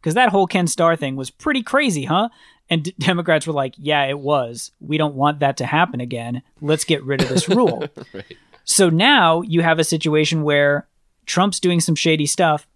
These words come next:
Speaker 1: but there's not an independent person to investigate him. The person who investigates him is literally works for him.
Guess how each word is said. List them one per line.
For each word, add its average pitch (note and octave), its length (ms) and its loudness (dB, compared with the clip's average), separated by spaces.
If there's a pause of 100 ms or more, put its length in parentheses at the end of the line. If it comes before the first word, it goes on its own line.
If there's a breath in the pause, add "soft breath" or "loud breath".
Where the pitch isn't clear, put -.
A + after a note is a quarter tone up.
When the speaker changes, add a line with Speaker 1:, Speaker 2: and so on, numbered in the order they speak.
(100)
Speaker 1:
but D3+ 120 -4
there's F#3 200 -2
not F#3 240 2
an F#3 100 2
independent C#3+ 540 0
person C3+ 260 -2
to C3 140 -8
investigate C3 520 -4
him. D3 220 0 (640 soft breath)
The F3+ 80 -2
person G3+ 380 2
who F#3+ 100 2
investigates D#3+ 680 0
him D#3 340 0 (560)
is E3 160 0
literally A3+ 360 2
works A#3 320 2
for F3+ 140 0
him. E3+ 300 -8